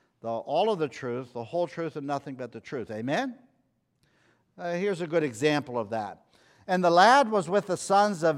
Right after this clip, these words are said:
Bilhah and the sons of Zilpah, his father's wives, and Joseph brought a bad report of them to his father." Uh, the Bible doesn't tell me what the report was. The Bible doesn't say if he was tattling or he was sharing something that was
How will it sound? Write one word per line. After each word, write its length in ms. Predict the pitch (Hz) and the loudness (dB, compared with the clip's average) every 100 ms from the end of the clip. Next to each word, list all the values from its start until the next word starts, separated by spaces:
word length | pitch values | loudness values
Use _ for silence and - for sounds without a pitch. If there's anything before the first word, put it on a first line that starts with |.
| 131 | -4
Bilhah 760 | 120 185 180 110 117 110 139 127 - _ _ _ | 0 4 4 2 0 2 0 -2 -12 _ _ _
and 200 | 160 156 | 0 0
the 80 | 143 | -2
sons 400 | - 180 180 147 | 2 2 2 -2
of 200 | 147 120 | -4 -4
Zilpah, 680 | 143 180 139 120 107 113 127 | 0 2 0 -2 -2 -2 -4
his 180 | 135 | -8
father's 480 | - 156 160 151 120 | -4 0 0 0 -6
wives, 540 | 131 151 123 123 143 123 | 0 0 2 -2 -4 -4
and 240 | 165 156 | -4 -2
Joseph 460 | 131 190 233 254 196 | 0 2 0 -6 -4
brought 300 | 165 180 190 | 0 2 2
a 80 | |
bad 320 | 170 147 151 156 | -2 0 0 0
report 520 | 170 165 - 202 185 | -6 -10 -6 -4 -2
of 220 | 139 135 120 | -2 -6 -4
them 360 | 123 135 139 - _ - | -4 -4 -6 -12 _ -6
to 160 | 156 | -4
his 200 | 143 135 | -2 -4
father." 640 | - 143 139 135 117 92 - _ _ _ _ _ | -8 -4 0 2 0 -4 -10 _ _ _ _ _
Uh, 100 | - | -10
the 100 | 110 | -10
Bible 300 | - 120 208 | -4 -2 2
doesn't 240 | 202 143 131 | 0 -2 -2
tell 220 | 147 135 | 0 2
me 140 | 127 | 0
what 160 | 123 120 | -2 -4
the 100 | 123 | -6
report 460 | 117 113 135 127 | -8 -6 -4 -4
was. 480 | 120 113 127 208 - _ _ _ _ - | -2 -2 0 -4 -8 _ _ _ _ -10
The 80 | 120 | 2
Bible 340 | 139 156 208 | 4 4 2
doesn't 300 | 214 165 160 | 0 -2 -8
say 480 | - - 151 165 180 | -8 -2 0 2 0
if 100 | 135 | -4
he 140 | 151 | -8
was 220 | 139 131 | -6 -8
tattling 680 | - 139 143 151 190 233 233 | -8 -2 0 0 -2 -4 -4
or 140 | 151 123 | -6 -4
he 120 | 147 | -6
was 200 | 135 123 | -6 -8
sharing 420 | - 143 147 131 | -6 -4 -4 -6
something 580 | - 139 139 143 143 139 | -6 -6 -4 -8 -8 -4
that 200 | 135 127 | -4 -4
was 180 | 139 | -8